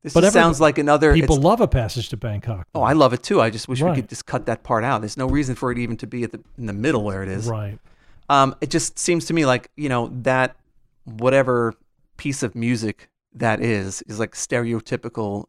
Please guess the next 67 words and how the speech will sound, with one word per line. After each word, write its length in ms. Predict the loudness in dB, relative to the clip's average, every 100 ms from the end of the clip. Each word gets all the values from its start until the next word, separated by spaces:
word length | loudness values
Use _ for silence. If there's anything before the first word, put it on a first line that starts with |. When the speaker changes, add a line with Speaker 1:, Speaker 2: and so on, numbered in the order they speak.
| _
Speaker 1:
Asian 480 | -6 -4 -4 -4 -4
sounding 500 | -4 -4 -4 -8 -8
music 440 | -8 -8 -12 -20 _ _
Speaker 2:
Yeah, 200 | -2 0
but 120 | 0
I, 140 | -2 -2
Speaker 1:
to 120 | 2
Speaker 2:
I 80 | 2
Speaker 1:
evoke 520 | 4 2 4 2 2
a 60 | -6
certain 720 | -4 0 0 0 -4 -6 -8 -14 _ _
s-, 180 | -18 -16
something 420 | -2 0 2 0 0
in 200 | 0 -2
the, 140 | -4 -4
in 220 | -6 -8 _
the 80 | -6
listener. 400 | -4 -4 -4 -4
And 100 | -2
I 60 |
think 140 | -2 0
Speaker 2:
I, 20 |
Speaker 1:
that's 200 | -2 -2
what 120 | -2
happens 260 | 0 0 2
Speaker 2:
I 80 | 4
Speaker 1:
at 20 |
the 60 |
Speaker 2:
don't 60 | 4
think 80 | 4
Speaker 1:
beginning 120 | 4
of 20 | 4
the 40 |
Speaker 2:
that's 120 | 2
what 140 | 2 2
they 60 | 0
Speaker 1:
song. 80 |
Speaker 2:
were 100 | -2
going 300 | -4 -4 -4
for 260 | -6 -8 -6
at 60 | -6
all. 420 | -8 -8 -10 -2
Speaker 1:
I 40 | 0
don't 80 | 2
Speaker 2:
Like, 60 |
Speaker 1:
think 100 | 2
Speaker 2:
com- 40 | 4
Speaker 1:
they 60 |
were 80 | 4
going 240 | 6 6 4
for 120 | 4
that 200 | 4 4
in 120 | 2
either 240 | -2 -2
case. 400 | -2 -2 -4 -6
I'm 100 | -10
just 160 | -10 -10
saying 420 | -8 -2 -2 -2
from 120 | -4 -2
my 160 | -2
point 260 | -2 -4 -4
of 60 |
view 140 | -4 -6
now, 480 | -2 0 -2 -4 -10 _ _ _ _ _ _
it 100 | -2
Speaker 2:
Yeah. 160 | 2 6
Speaker 1:
sounds 500 | 6 6 2 -2